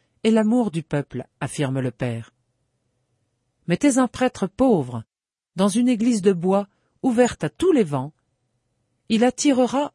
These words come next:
et convertira plus de monde qu'un autre prêtre dans une église d'or. Et encore, quelle liberté, quelle puissance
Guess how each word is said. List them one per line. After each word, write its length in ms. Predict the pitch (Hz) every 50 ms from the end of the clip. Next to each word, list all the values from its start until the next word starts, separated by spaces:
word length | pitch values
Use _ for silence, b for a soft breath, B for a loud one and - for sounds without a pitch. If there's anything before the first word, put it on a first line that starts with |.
| _ -
et 80 | 214
convertira 640 | - - 226 214 196 208 - - - 190 160 185 180
plus 340 | - - 202 226 247 226 175
de 120 | 156 156
monde 440 | 147 143 165 196 202 185 185 185 185 - _ _ _ _ _ _ _ _ _ _ _ _
qu'un 220 | - 196 196 190 240
autre 300 | 311 349 - - 214 175
prêtre 480 | - - - 151 143 - - - _ _ _ _ _ _ _ _ _
dans 140 | 160 180 202
une 220 | 208 196 226 220
église 340 | 226 208 180 196 214 202 185
d'or. 580 | 180 170 156 147 131 123 117 110 107 107 - _ _ _ _ _ _ _ _ _ _ _ _ _ _ _ _ _ _ _ _ _ _ _ _ _ -
Et 100 | 143 131
encore, 540 | 127 127 - - 196 226 247 247 - - _ _ _ _ _ _ _ _ _ _ _ _ _
quelle 260 | - 277 285 277 254
liberté, 640 | 262 285 277 208 247 226 - - _ - 294 302 - _ _ _ _ _ _ _ _ _
quelle 200 | - 262 254 -
puissance 720 | - 277 294 269 - - 320 330 311 254 - - - -